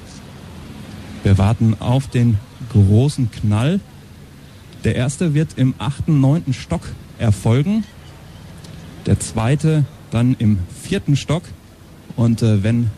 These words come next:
dann im Erdgeschoss nochmal gezündet wird, dann müsste der Oscar nur noch halb so lang sein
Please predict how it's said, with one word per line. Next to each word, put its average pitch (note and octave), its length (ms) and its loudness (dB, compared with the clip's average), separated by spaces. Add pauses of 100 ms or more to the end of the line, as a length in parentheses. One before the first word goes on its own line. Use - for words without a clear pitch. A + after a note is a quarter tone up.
dann G#2+ 140 2
im G#2 120 2
Erdgeschoss C3+ 520 0
nochmal C#3 400 4
gezündet D#3 560 0
wird, D#3+ 240 0 (560)
dann A2 280 2
müsste B2 380 2
der A2+ 140 0
Oscar A#2 440 0
nur B2 120 2
noch A2 320 0
halb D3 180 -2
so B2+ 140 2
lang D3 260 2
sein C#3 400 4